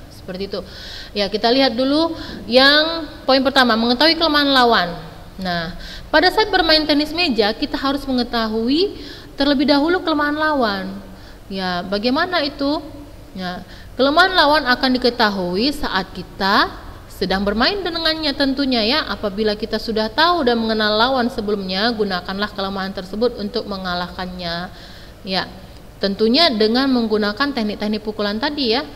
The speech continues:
Nah, kita yang paling tahu, eh, arah mana yang kira-kira,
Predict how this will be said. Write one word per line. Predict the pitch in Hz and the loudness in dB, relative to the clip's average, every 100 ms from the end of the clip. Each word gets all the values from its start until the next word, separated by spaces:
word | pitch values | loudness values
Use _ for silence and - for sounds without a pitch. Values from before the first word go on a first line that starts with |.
| - - - | -18 -20 -16
Nah, | 185 175 180 | -10 -10 -6
kita | 214 285 | -4 -2
yang | 311 277 | -2 0
paling | 247 240 | -2 0
tahu, | 240 294 220 - | 0 -2 -2 -6
eh, | 208 208 208 208 208 - | -4 -2 0 0 -2 0
arah | 226 262 269 | 0 2 2
mana | 269 302 339 277 | 2 2 2 4
yang | 262 262 | 2 0
kira-kira, | 262 254 247 247 254 262 302 330 | 0 0 0 -2 -2 0 0 0